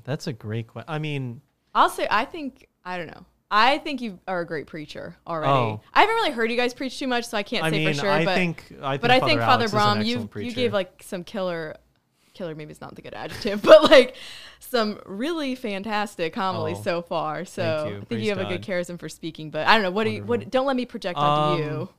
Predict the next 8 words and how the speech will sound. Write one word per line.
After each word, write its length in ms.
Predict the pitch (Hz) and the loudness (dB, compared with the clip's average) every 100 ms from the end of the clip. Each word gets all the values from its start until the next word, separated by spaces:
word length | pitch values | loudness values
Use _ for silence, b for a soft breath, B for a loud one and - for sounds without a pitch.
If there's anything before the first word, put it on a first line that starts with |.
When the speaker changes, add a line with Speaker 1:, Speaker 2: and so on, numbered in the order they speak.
| _ | _
Speaker 1:
yeah. 420 | 147 156 147 120 117 | -2 0 0 -2 -6
Uh, 320 | 143 151 147 | -6 -4 -4
let's 220 | 147 156 - | -6 -10 -12
see. 340 | 139 123 120 - | -12 -12 -12 -10
Uh, 260 | 143 139 135 | -6 -6 -4
one 260 | 143 165 | -4 -4
thing 280 | 170 160 156 - | -2 -4 -6 -6
I 540 | 135 135 131 127 123 | -4 -2 -4 -4 -8